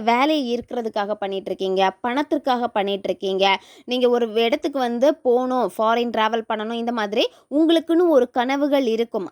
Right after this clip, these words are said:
அதுக்காக நீங்க மேனிஃபெஸ்டேஷன் பண்ணிட்டு இருக்கீங்க. அப்போ இந்த மேனிஃபெஸ்டேஷன் பண்ணிட்டு இருக்க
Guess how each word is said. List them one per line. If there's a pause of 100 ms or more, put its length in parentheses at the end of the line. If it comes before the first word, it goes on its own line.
(100)
அதுக்காக
நீங்க
மேனிஃபெஸ்டேஷன்
பண்ணிட்டு (100)
இருக்கீங்க. (380)
அப்போ (180)
இந்த
மேனிஃபெஸ்டேஷன்
பண்ணிட்டு
இருக்க